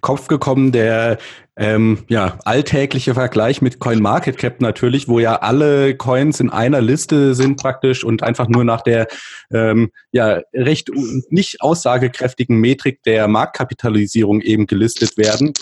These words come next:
Und hier muss man ein-, also finde ich, äh, es bietet sich einfach die Unterscheidung an, dass wir sagen, ein Bitcoin und ein Ripple, das sind letztendlich,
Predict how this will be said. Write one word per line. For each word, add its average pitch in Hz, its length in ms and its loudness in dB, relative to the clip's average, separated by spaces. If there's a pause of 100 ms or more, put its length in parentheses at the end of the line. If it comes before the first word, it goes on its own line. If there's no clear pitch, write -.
(340)
Und 117 480 0 (180)
hier 131 140 0
muss 139 140 0
man 127 160 0
ein-, 117 160 -6 (380)
also 110 220 -2
finde 127 220 2
ich, 160 260 -2
äh, 120 60 0
es 120 440 -2 (160)
bietet 156 240 0
sich 139 200 0
einfach 127 200 -2
die 131 120 -2
Unterscheidung 123 640 0
an, 113 140 2
dass 117 160 -2
wir 117 100 0
sagen, 120 420 2 (300)
ein 113 160 0
Bitcoin 156 600 0
und 127 280 0
ein 117 80 0
Ripple, 147 480 2 (220)
das 113 160 0
sind 170 260 0
letztendlich, 131 800 -2